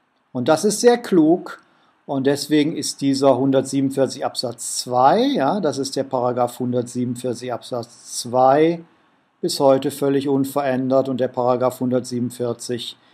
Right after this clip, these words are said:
im Wesentlichen auch. Da gibt's ein paar kleine Korrekturen, ähm, dass man halt die Videokonferenz hier eingebaut hat, aber im Wesentlichen sind beide Paragraphen unverändert seit neunzehnhundert. Und das ist eine historische Leistung.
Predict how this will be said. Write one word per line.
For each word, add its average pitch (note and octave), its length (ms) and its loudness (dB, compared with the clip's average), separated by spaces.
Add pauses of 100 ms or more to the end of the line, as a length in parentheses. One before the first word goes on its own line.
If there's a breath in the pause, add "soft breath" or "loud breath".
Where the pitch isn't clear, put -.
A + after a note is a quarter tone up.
(140)
im E3 360 4
Wesentlichen C3+ 800 2
auch. G2+ 300 -12
Da B2 100 -12
gibt's A#2 240 -12
ein A#2 80 -12
paar A2+ 140 -12
kleine C3+ 340 0
Korrekturen, B2 880 -2 (760 loud breath)
ähm, A#2+ 220 -6
dass A#2 220 -6
man A#2 120 -6
halt A2+ 180 -8
die A#2 100 -8
Videokonferenz C3 720 0
hier - 160 -4
eingebaut A#2 560 -4
hat, A2+ 180 -12
aber A2 160 -12
im A2 180 -12
Wesentlichen A#2+ 840 -4 (280 soft breath)
sind A#2 440 -8
beide D3 340 6
Paragraphen C3+ 720 -2
unverändert B2 880 -2
seit A#2 420 -8
neunzehnhundert. A#2+ 840 -4
Und G#2 220 -16
das - 360 -8
ist - 380 -8
eine D3+ 200 -2
historische B2+ 600 -6
Leistung. - 420 -10